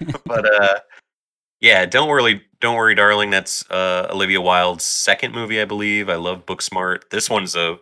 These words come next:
kind of de-, departure. Uh, Booksmart was, like, a great teen comedy, and this is, like, a psychological thriller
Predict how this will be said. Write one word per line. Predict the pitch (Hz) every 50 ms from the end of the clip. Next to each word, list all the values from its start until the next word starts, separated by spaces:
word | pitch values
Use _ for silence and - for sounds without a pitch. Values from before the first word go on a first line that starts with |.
| _ -
kind | - 101 95
of | 87 80 78
de-, | 73 - - _ _ _ -
departure. | 78 - - 98 104 101 - - 87 82 82 82 85 - _ - - - - - _ _ _ -
Uh, | 85 82 80 80 82 82
Booksmart | - - - - - - 92 87
was, | 82 80
like, | 85 82 80
a | 85 82 80 - - _ _
great | - - 90 85 78 - _ _ _ _ _ _ _ _ _ _ _
teen | - - 101 95 92 90
comedy, | 82 - 104 92 90 87 85 80 78 78
and | 76 76 78 82
this | 82 - -
is, | 90 80 76
like, | 78 80 80 78 - 82
a | 76 73 73 73 73 - _ - - - _ _ _
psychological | - - - 87 - 76 78 80 78 78 - - 82 78
thriller | - - 90 85 82 85 80 80 78 -